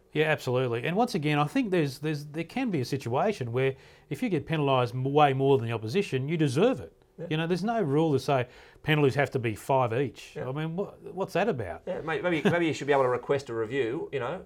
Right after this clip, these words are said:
Speaker 2: um, whenever you like, uh, based on, you know, grounds.
Speaker 1: So that's a
Speaker 2: Well,
Speaker 1: good
Speaker 2: you
Speaker 1: point
Speaker 2: probably
Speaker 1: about,
Speaker 2: are.
Speaker 1: that's a good point. What, what is Cheika digging at? Because
Speaker 2: Yeah.
Speaker 1: he's done his job. He's just thrown the line out there. "I can't say anything, but, you know,
Speaker 2: Yeah.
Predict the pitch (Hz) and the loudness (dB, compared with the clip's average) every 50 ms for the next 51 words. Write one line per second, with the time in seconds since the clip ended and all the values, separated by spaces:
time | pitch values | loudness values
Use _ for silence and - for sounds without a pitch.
0 | - - - - 123 127 127 127 123 123 - - 135 139 135 120 120 117 127 151 | -18 -20 -12 -6 -4 -2 -2 -2 -4 -6 -4 -4 -2 -2 0 0 0 0 0 2
1 | 147 127 - - - - - 90 - 117 139 135 135 - 143 131 131 123 120 - | 2 0 -2 -4 -10 -14 -14 -14 -6 -2 -2 -2 -2 -2 -4 -4 -4 -6 -10 -14
2 | - - 131 135 143 147 139 131 143 - 285 - - - - - - - 170 165 | -16 -8 -6 -4 -4 -2 -2 -2 -2 -2 -4 -8 -12 -18 -20 -8 0 4 4 6
3 | 160 160 160 165 151 - - - 180 170 208 208 262 226 240 - - 160 170 170 | 6 6 4 4 0 -8 -14 -14 -6 -4 -4 -2 2 2 2 4 6 4 6 6
4 | 165 - 127 147 147 143 131 - - - - - 202 208 202 - - 202 185 151 | 8 8 8 8 6 6 4 0 -4 -6 -6 -2 0 -2 -2 0 0 0 0 2
5 | 160 190 165 165 190 196 175 - - - 185 165 175 160 127 117 104 104 - 135 | 0 0 0 0 0 0 -2 -2 -6 -6 -6 -4 -2 -4 -4 -4 -8 -6 -6 -4
6 | 139 139 147 135 120 113 107 95 113 107 - 131 127 123 113 - - 101 95 - | -2 -2 -2 -2 -2 -2 -4 -6 -8 -4 -2 0 0 0 -2 -4 -8 -10 -10 -10
7 | - - - _ 143 143 139 127 - 190 190 196 160 123 - - 131 117 110 110 | -12 -18 -12 _ -4 -2 -2 0 0 0 0 0 -2 -2 0 0 0 0 0 0
8 | 104 127 127 127 135 156 147 - - - 147 143 139 143 131 123 117 113 117 120 | -2 -4 -4 -4 -4 -6 -8 -8 -6 -2 0 2 2 2 0 -2 -4 -2 -2 -2
9 | 120 117 117 110 101 117 117 113 110 - - - - - 120 123 - 190 190 165 | -2 -2 -4 -4 -2 -2 -2 -2 -2 -6 -16 -20 -14 -8 -8 -2 2 4 4 4
10 | 135 - - 160 151 151 135 110 104 127 143 143 113 113 127 131 127 120 123 123 | 2 2 2 2 4 4 2 0 -2 -4 -4 -6 -2 2 4 6 6 4 4 0
11 | 120 117 113 117 131 151 147 - | -4 -2 0 0 0 0 -2 -6